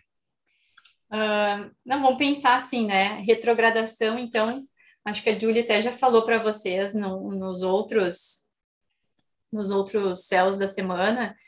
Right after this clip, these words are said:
que é esse momento, então, que o planeta, ele para, né? Que nem ela falou, ele tá estacionário, então ele tava indo em direção, né? Ele tava indo em direção pra fazer esse caminho do zodíaco, né? Passando de signo em signo, ele tava em Gêmeos,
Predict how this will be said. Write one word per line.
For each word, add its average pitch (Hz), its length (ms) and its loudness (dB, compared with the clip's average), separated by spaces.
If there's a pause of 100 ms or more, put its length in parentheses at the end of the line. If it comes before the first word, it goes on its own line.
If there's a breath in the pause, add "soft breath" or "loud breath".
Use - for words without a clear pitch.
(320 soft breath)
que - 100 0
é 208 140 4
esse 214 180 0
momento, 226 460 2
então, 226 320 4
que 220 380 -2
o 202 240 -6
planeta, 202 440 0
ele 202 320 -2
para, 202 540 6
né? 240 160 2
Que 233 80 -10
nem 220 80 -2
ela 202 120 -2
falou, 202 200 -4
ele 196 120 0
tá 196 120 2
estacionário, 196 880 2
então 214 220 -2
ele 202 180 -2
tava 233 320 4
indo 262 260 0
em 285 100 0
direção, 233 800 -2 (560)
né? 196 200 0
Ele 196 80 -8
tava 196 520 4 (420 loud breath)
indo 226 180 2
em 247 80 0
direção 226 400 4
pra 233 140 -2
fazer 220 360 0
esse 226 200 -4
caminho 220 400 -2
do 220 80 0
zodíaco, 208 680 -2
né? 202 260 2
Passando 214 760 -2
de 196 140 -8
signo 214 340 -2
em 202 120 -4
signo, 208 420 -4
ele 226 100 -2
tava 190 240 0
em 208 140 -4
Gêmeos, 196 640 -2